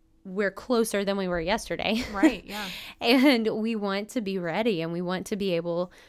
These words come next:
Speaker 1: we want to, to enter into that with, like, walking as closely as we can with him, you
Speaker 2: Mm-hmm.
Speaker 1: know?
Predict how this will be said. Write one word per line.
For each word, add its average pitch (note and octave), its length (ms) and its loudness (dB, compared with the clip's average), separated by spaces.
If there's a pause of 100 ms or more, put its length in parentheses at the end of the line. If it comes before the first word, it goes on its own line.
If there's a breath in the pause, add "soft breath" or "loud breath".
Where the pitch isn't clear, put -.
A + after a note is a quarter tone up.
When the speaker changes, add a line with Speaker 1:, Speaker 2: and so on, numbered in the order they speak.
(160 loud breath)
Speaker 1:
we B3 160 2
want C#4 240 2
to, G#3+ 500 0
to - 440 -4
enter G#3+ 380 0
into G3 400 -4
that D#3 360 -4
with, F3+ 320 2 (880)
like, G#3+ 480 -2
walking B3+ 420 4
as G#3+ 140 -2
closely G3+ 480 -2
as F3 120 -4
we E3+ 120 -4
can D#3+ 300 -4
with E3+ 140 -12
him, F#3 400 -8
you A3+ 180 0
Speaker 2:
Mm-hmm. - 20 2
Speaker 1:
know? G3+ 280 0